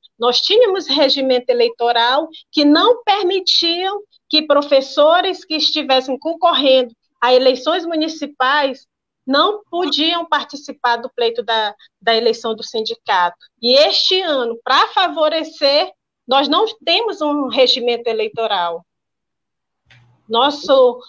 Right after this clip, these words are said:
nossa eleição, ela tá regida por um estatuto que a gente sabe que é vicioso, é cheio de lacunas. Então, a gente tá num, num,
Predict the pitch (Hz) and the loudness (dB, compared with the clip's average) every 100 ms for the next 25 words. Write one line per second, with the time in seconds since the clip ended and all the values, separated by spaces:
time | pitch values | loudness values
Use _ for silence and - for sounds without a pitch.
0 | _ 226 247 285 277 254 254 240 240 285 | _ -2 -2 0 2 4 4 0 -2 -2
1 | 320 359 262 240 240 254 247 285 - 269 | 0 0 2 0 0 -2 0 0 0 0
2 | 294 311 370 - _ - 285 370 370 370 | -2 -2 -4 -4 _ 0 2 2 -2 -2
3 | - 339 349 - 302 311 311 370 359 _ | 0 -2 -4 -6 -6 -6 -10 -12 -12 _
4 | _ _ - 285 269 262 262 - 254 240 | _ _ -2 2 2 2 0 -2 -2 -2
5 | 233 - 240 247 254 - 254 247 240 247 | -4 -2 0 0 -6 -4 2 6 6 6
6 | 214 226 - - 220 240 - - 302 330 | 2 -4 -10 -6 0 2 4 4 4 4
7 | 311 247 202 262 247 240 247 247 _ 262 | -2 -4 -2 -2 0 0 0 -4 _ -6
8 | 262 277 294 311 311 - _ _ _ _ | -4 -4 -6 -8 -10 -18 _ _ _ _
9 | - 240 262 269 277 285 294 - 285 294 | -12 -2 0 2 0 0 -2 -2 -2 -2
10 | 339 339 330 285 285 285 285 277 | -4 -8 -4 -2 0 -2 -4 -8